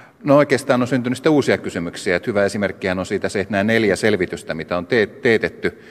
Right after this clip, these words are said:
niin on hyvin ristiriitaisia. Ja herää kysymys, että minkä takia ne on teetetty sellaisilla reunaehdoilla, että ne on pääs-, pääs-,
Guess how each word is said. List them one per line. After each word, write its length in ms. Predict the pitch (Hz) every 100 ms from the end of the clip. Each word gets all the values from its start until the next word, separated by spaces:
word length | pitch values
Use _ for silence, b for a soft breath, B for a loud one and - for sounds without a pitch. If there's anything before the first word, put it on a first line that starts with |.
| B -
niin 100 | 107
on 80 |
hyvin 160 | 135 139
ristiriitaisia. 800 | 131 131 104 80 76 76 82 71 -
Ja 320 | 107 101 101 107 127 -
herää 200 | 131 117
kysymys, 400 | 110 127 117 101
että 140 | 92 110
minkä 280 | 127 123 117
takia 440 | 113 120 120 90
ne 80 | 90
on 100 | 87
teetetty 420 | 101 95 92 -
sellaisilla 380 | 110 98 95 92
reunaehdoilla, 640 | 110 104 85 82 90 85
että 100 | 82
ne 40 | 101
on 80 |
pääs-, 320 | - 104 - - -
pääs-, 320 | 104 95 -